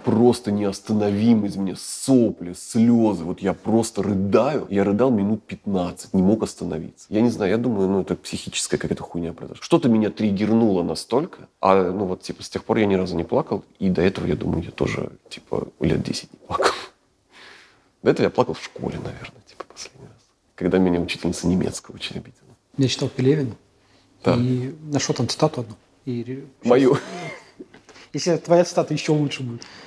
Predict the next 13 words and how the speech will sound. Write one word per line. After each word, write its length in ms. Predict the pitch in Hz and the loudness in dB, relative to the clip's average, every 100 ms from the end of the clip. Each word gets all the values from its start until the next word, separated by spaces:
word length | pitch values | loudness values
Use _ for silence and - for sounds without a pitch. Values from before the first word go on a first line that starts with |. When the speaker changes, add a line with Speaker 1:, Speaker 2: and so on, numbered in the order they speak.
| - - _ - | -20 -20 _ 0
Speaker 2:
Вот, 260 | 139 123 | 0 2
и 40 | 143 | 2
я 360 | 160 147 131 135 | 2 2 2 0
решил 220 | - 135 | 0 -6
спр-, 240 | - - - _ - | -8 -18 -18 _ 0
как 180 | 147 - | 2 4
ты 100 | 139 | 2
к 80 | 135 | 0
этому 220 | - 120 | -4 -8
относишься, 580 | - 120 - - 143 123 139 139 - _ | -6 -6 -6 -8 -8 -10 -14 -20 -20 _
твое 220 | - 135 120 | 2 2 2
отношение 360 | 139 - 110 | -2 -2 -4
спросить. 400 | - 113 - 113 | -4 -6 -8 -12